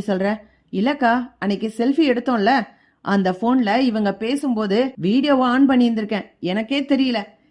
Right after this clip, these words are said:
இவங்க பேசுனது, இவங்க சொன்னது எல்லாமே அதுல ரெக்கார்ட் ஆயிருக்கு. இந்த ஒரு ஆதாரம் போதும்,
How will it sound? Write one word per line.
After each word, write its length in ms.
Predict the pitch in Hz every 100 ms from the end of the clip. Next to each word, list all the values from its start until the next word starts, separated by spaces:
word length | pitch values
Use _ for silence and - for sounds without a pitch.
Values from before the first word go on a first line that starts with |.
| _
இவங்க 360 | 202 190 196 196
பேசுனது, 500 | 214 277 285 254 208
இவங்க 360 | 254 269 220
சொன்னது 520 | 208 220 226 285 254 254
எல்லாமே 720 | 196 233 285 254 214 285 - _
அதுல 360 | - 196 226 277
ரெக்கார்ட் 380 | 190 185 302 277
ஆயிருக்கு. 420 | 240 277 220 175
இந்த 360 | - 220 214 202
ஒரு 220 | 214 254
ஆதாரம் 460 | 247 226 277 294 262
போதும், 300 | 247 240